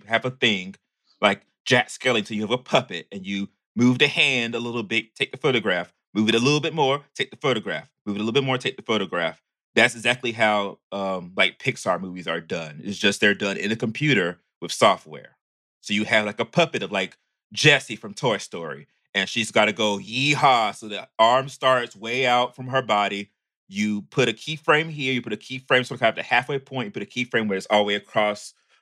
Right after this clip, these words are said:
her torso, which, you know, the, the yeehaw with the fist balled up, and you check to make su-, and the computer puts the frames in between for you,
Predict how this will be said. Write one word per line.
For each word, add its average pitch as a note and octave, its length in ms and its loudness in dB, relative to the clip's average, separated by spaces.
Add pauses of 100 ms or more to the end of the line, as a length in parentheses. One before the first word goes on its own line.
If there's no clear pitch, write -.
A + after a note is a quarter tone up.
her G#2+ 180 4
torso, G#2 500 -2
which, F#2+ 120 -12
you G#2+ 100 -4
know, G#2 180 -4
the, F2+ 260 -8
the F#2+ 100 0
yeehaw G2 640 2 (360)
with - 80 -8
the A#2+ 80 0
fist - 380 0 (240)
balled F2+ 280 0
up, F2 240 -8 (300)
and G#2+ 160 4
you G#2+ 100 0
check D#3 300 4
to - 60 -16
make C3 180 0
su-, - 220 -10
and A2+ 180 4
the A2 60 0
computer G#3+ 340 4
puts - 300 0
the C#3+ 100 -4
frames D#3+ 380 2
in C3+ 80 -4
between C#3+ 440 -2
for F#3 360 2
you, F2 260 -4